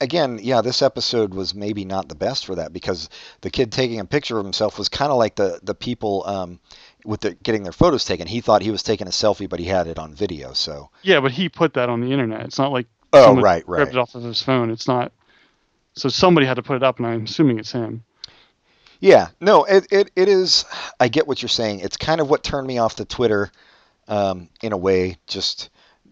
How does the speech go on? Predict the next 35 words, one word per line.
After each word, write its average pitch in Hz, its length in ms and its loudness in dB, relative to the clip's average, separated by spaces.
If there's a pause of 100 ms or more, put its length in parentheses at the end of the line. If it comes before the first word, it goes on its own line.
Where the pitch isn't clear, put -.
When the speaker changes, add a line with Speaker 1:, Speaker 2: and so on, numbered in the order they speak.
(320)
Speaker 1:
so 120 360 0
much 107 240 0
snark, 92 640 -2 (640)
um, 98 100 -2
Speaker 2:
Mm-hmm. 120 200 2 (920)
Speaker 1:
and, 98 380 -4 (160)
and 98 640 -6 (160)
which 101 260 -8
is 85 80 -10
why 95 220 4
I 92 80 2
don't 87 200 -6
read 82 180 -10
comment 107 380 -2
sections 87 400 -8
on 78 180 -8
anything 95 420 -8
on 73 160 -16
the 76 100 -20
internet. 76 400 -16 (260)
Speaker 2:
<laughs> - 360 0 (1200)
Speaker 1:
Um, 107 320 -4 (280)
but 135 200 6
at 135 160 2
least 165 500 -4
they're, 127 320 2 (260)
well, 78 360 -10 (240)
again, 120 240 2
Speaker 2:
Well, 226 120 8
Speaker 1:
this 233 300 0
Speaker 2:
it, - 100 -12
see, - 140 0
with 214 220 0
Twitter, 233 540 4
uh, 190 180 0